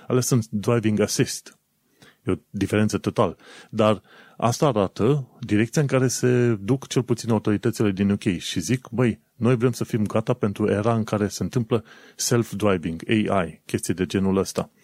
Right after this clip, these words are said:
Și atunci, îți dai seama,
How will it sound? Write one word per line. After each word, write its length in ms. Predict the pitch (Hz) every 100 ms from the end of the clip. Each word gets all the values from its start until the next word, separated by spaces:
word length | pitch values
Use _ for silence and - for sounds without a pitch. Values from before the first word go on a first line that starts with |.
| - - - - _
Și 120 | -
atunci, 440 | 98 123 156 -
îți 1120 | 151 147 147 139 _ _ _ _ _ - - 101
dai 120 | 117
seama, 380 | - 82 -